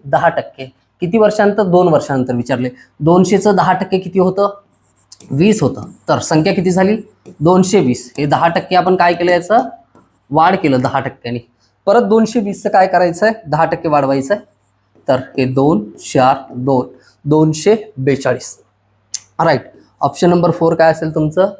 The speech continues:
बरोबर उत्तर असेल. चला, ओके, पुढचा क्वेश्चन घेऊ.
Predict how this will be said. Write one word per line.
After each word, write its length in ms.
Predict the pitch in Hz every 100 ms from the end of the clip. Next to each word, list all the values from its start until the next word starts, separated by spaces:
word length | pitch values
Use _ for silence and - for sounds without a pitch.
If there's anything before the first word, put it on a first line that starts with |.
| _ _ -
बरोबर 400 | 139 143 139 147
उत्तर 420 | 165 127 _ 151 151 - - 151
असेल. 260 | 143 - - _ _ _ _
चला, 200 | 160 190 190 _ -
ओके, 360 | 139 - - - _ _ _ _ _ _ _ _ _ _ _ _ _ _ _ -
पुढचा 300 | 160 - 143
क्वेश्चन 380 | - 113 123 110
घेऊ. 180 | 95